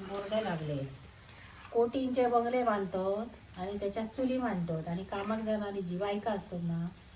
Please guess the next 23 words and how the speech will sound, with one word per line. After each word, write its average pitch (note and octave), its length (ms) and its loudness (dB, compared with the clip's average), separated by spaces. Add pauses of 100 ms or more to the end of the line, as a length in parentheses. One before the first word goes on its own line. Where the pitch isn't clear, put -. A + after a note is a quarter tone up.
(300)
ते G#3 100 -4
आठवड्यातून A3 680 2
एकदा G#3 300 0
सुट्टी C4 360 2
असताना A3 640 2
तेव्हा G3+ 240 0
मुद्दाम B3 420 4
चुलीवर C4+ 380 2
जेवण A#3 300 2
करतात. A3+ 420 -2
आपण A3 340 -2
खातात G#3+ 300 -2
नाही, G#3 140 0
आपल्या G#3 240 -2
घरातल्या G3+ 400 -4
माणसांना G3 500 -4
घालतो, E3+ 360 -6
असे G3+ 180 -8
मी G3+ 160 -6
व्हिडिओ G3 420 -2
बघतोय. D#3 400 -6 (760)
म्हणून F#3+ 280 -2
सांगतो, F#3 460 -4